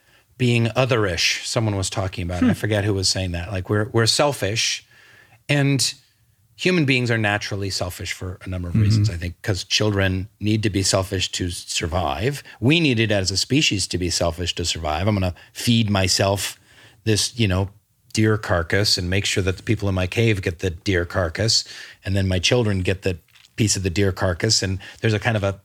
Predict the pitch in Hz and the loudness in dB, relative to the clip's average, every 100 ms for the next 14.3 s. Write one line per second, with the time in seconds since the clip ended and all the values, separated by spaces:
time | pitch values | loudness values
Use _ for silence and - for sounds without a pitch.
0 | _ 101 - 110 95 92 104 92 82 80 | _ -4 0 -2 -2 -2 0 0 -2 0
1 | 90 80 - 92 - 87 90 92 - 311 | -2 0 -2 -2 -4 -4 -2 -2 2 2
2 | 320 - 131 117 120 113 - 180 - - | 4 4 2 2 2 0 -2 -6 -4 -4
3 | 123 127 117 110 139 139 139 120 - 92 | 0 0 0 0 2 0 0 -2 -2 -6
4 | 87 92 87 90 107 117 110 123 120 113 | -6 -8 -6 0 4 4 4 2 0 -4
5 | - - _ 117 120 113 110 107 107 113 | -10 -20 _ 0 0 0 2 2 2 2
6 | 107 104 101 - 104 101 98 90 - 85 | 4 2 2 2 2 4 2 0 -2 0
7 | 110 120 104 98 - - - - - - | 2 4 2 0 0 -2 -4 -18 -20 -12
8 | 98 104 104 98 95 95 - _ _ _ | -2 2 2 2 0 -2 -8 _ _ _
9 | _ - 101 101 98 101 92 95 92 92 | _ -2 2 2 0 0 2 2 2 0
10 | - 101 98 87 85 82 - 101 95 - | 0 0 2 0 0 0 0 -2 -4 -2
11 | 87 85 82 - 95 92 - - 78 - | -2 -2 -4 -2 0 0 -2 -4 -2 0
12 | - - - - 95 87 87 - 98 95 | -2 -4 -12 -4 -2 0 -2 0 0 2
13 | 92 92 85 90 82 95 101 180 165 113 | 2 0 0 -2 -2 0 0 0 0 0
14 | 110 - - | 0 0 -4